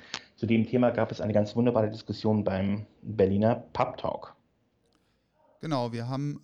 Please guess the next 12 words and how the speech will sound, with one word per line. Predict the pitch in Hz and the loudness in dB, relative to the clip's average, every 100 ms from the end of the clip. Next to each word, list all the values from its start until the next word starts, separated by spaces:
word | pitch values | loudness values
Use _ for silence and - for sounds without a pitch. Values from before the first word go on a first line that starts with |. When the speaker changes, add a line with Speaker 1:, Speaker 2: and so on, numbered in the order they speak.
| _ _ _ _ _ _ _ - | _ _ _ _ _ _ _ -6
Speaker 2:
den | 123 131 | -4 -4
Konstantin | 131 135 - 127 127 120 | -4 -6 -6 -8 -6 -10
Kuhle | - 196 220 | -6 -4 -4
eingeladen. | 151 165 170 160 165 165 | -4 -6 -4 -4 -4 -4
Er | 120 | -6
ist | 127 123 | -8 -6
innenpolitischer | 135 151 135 131 127 127 | -8 -6 -8 -8 -8 -10
Sprecher | - 120 - 107 | -10 -12 -10 -8
der | 107 - | -8 -8
F | - | -10
D | 185 | -10
P, | 185 175 170 | -8 -6 -6